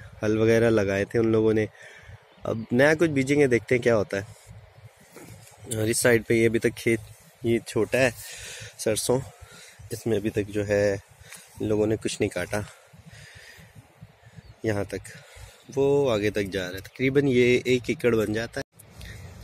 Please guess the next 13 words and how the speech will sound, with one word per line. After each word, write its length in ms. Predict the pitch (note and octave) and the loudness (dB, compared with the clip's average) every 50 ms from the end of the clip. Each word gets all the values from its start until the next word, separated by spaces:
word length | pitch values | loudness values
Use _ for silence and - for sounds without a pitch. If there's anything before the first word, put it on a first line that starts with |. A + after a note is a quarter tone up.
| - - - - - - - - - - - - | -18 -18 -18 -18 -20 -20 -20 -20 -20 -18 -12 -8
तकरीबन 420 | - B2+ - C3+ C3 C3+ C#3+ C#3+ D3 | -8 -2 0 2 2 4 4 4 4
ये 160 | C#3 C3 C3+ C3+ | 4 4 4 4
ना, 100 | D3+ E3 | 2 0
अ, 920 | F3 - - - - - - - - - - - - A#2+ A2+ A2 A2 A2 - - B2+ | -2 -6 -10 -18 -16 -18 -18 -18 -18 -18 -16 -10 -4 -2 0 0 0 0 0 2 2
आधा 220 | B2+ B2+ D3 D#3 C3 | 2 4 4 4 4
एकड़ 240 | A2 - - A#2 A#2+ | 2 2 0 -2 0
ज़मीन 400 | A2+ A2+ G#2+ A2 A2+ A2 A2 G#2 | 0 0 0 2 0 0 0 0
बन 180 | G#2+ G#2+ A2 | 0 -2 0
जाती 280 | G#2 F#2+ G2+ G#2 - G#2 | -2 -2 -4 -4 -6 -6
है 60 | G#2 F#2+ | -4 -4
दोनों 240 | G2+ G2 G2 G#2 G2+ | -2 -2 -2 -4 -6
साइड 240 | - G2 F2+ F2+ - | -6 -8 -10 -10 -10
से, 180 | - - A2+ | -10 -10 -10